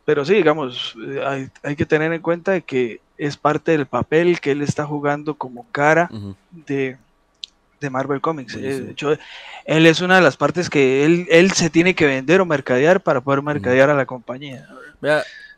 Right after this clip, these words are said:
Speaker 2: saludo muy especial para Eduardo, que está por ahí, a Costa Rica Comic Club también, a los muchachos de Costa Rica Comic Club, del cual, del grupo que
Speaker 1: Saludos.
Speaker 2: pertenece, eh, Gio, por supuesto. Sigan a la gente de, de Costa Rica Comic Club aquí abajo.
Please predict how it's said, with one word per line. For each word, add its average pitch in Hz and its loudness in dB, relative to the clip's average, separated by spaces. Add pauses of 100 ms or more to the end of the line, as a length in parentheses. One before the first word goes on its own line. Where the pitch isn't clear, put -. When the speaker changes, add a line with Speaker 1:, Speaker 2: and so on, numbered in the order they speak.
(120)
Speaker 2:
saludo 139 -2
muy 170 -2
especial 156 -4
para 151 0
Eduardo, 156 0
que - -12
está 143 -6
por 147 -2
ahí, 160 0
a 143 2
Costa 123 -6
Rica 131 -4
Comic 123 -6
Club 151 -6
también, 120 -6
a 131 -6
los 117 -6
muchachos 123 -10
de 131 -6
Costa 117 -10
Rica 117 -10
Comic 117 -8
Club, 143 -12
del 113 -10
cual, 117 -6
del 107 -10
grupo 110 -14
que 120 -10
Speaker 1:
Saludos. 160 0
Speaker 2:
pertenece, 113 -4 (300)
eh, 107 -6
Gio, 143 -4
por 120 -10
supuesto. 127 -8
Sigan 123 -8
a 127 -6
la 110 -4
gente 120 -8
de, 95 -8
de 104 -14
Costa - -16
Rica 117 -12
Comic 127 -8
Club - -8
aquí 113 -8
abajo. 160 -4